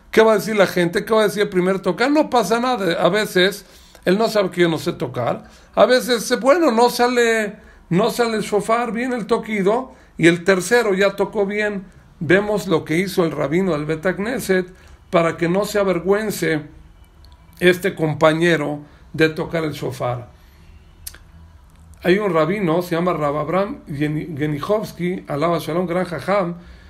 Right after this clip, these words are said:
en Bnei Brak vivía. Dice que hay una alajá en Rabbi Akiva Iger.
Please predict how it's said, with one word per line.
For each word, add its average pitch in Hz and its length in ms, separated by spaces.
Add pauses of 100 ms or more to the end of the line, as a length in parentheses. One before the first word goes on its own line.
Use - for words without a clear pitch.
(220)
en 143 140
Bnei 151 240
Brak 165 320
vivía. 175 480 (460)
Dice 190 320
que 220 100
hay 220 60
una 220 180
alajá 175 600 (400)
en 139 140
Rabbi 151 300
Akiva 196 440
Iger. 151 500